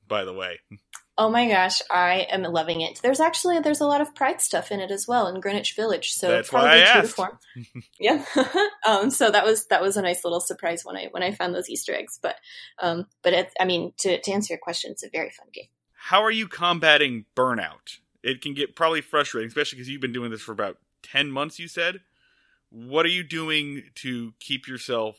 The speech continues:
Speaker 1: fresh and keep yourself from, uh, you know,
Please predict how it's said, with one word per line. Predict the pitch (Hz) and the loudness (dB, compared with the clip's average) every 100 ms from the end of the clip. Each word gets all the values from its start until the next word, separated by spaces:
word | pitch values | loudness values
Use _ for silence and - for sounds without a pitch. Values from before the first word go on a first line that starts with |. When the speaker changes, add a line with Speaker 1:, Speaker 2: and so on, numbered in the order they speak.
| _ | _
Speaker 1:
fresh | _ - 123 117 113 - | _ -6 -2 0 -2 -6
and | 107 104 | -8 -8
keep | 117 110 | -10 -10
yourself | 110 - 107 - | -10 -6 -6 -6
from, | 107 98 95 | -10 -10 -12
uh, | 92 90 - _ _ _ _ _ _ | -12 -12 -16 _ _ _ _ _ _
you | |
know, | - | -20